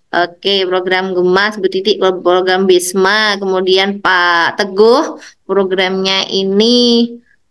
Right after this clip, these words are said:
eh, makan pagi, pembiasaan makan pagi ya. Pada intinya ingin memberikan kebutuhan belajar anak, anak-anak bahagia dalam proses pembelajarannya.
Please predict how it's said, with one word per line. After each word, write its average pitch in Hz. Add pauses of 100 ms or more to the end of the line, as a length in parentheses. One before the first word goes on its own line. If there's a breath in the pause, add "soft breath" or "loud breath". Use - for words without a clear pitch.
eh, 196 (760)
makan 185
pagi, 202
pembiasaan 185
makan 190
pagi 190
ya. -
Pada 185
intinya 196
ingin 262 (520 loud breath)
memberikan 240
kebutuhan 240
belajar 208
anak, 208
anak-anak 202 (100)
bahagia 202
dalam 208
proses 226
pembelajarannya. 190